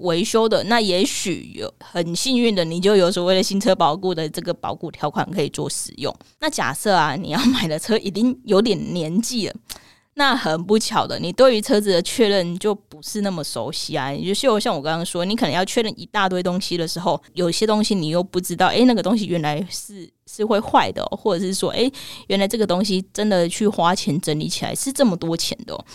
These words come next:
这就是所谓你可能对车子的真实车况，跟要怎么，后续要怎么花钱的一个价格，你可能不那么熟悉。那我觉得最好的方式真的就是你可能去找到一间有口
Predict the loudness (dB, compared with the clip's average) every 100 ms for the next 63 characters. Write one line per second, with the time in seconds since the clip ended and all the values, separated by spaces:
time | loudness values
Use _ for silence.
0 | -6 2 2 6 4 6 0 0 -2 -2
1 | -2 -2 -2 -4 -4 -4 -4 -6 -4 0
2 | 0 -2 -6 -6 -8 _ 0 0 0 -4
3 | -2 0 2 2 2 0 -2 2 2 0
4 | -4 2 4 4 2 2 2 -2 -4 2
5 | 4 4 0 -4 -2 -2 -4 -4 -2 -2
6 | 0 -2 -2 -4 -4 -4 -6 -6 -6 -6
7 | -8 -8 -8 -8 -10 -4 4 4 4 2
8 | 2 2 2 0 -2 -2 -2 -4 -2 -2
9 | -2 -4 -2 -4 -4 -6 -2 -2 0 -2
10 | -2 0 2 0 -2 -6 -4 -4 -4 -6
11 | -6 -6 -8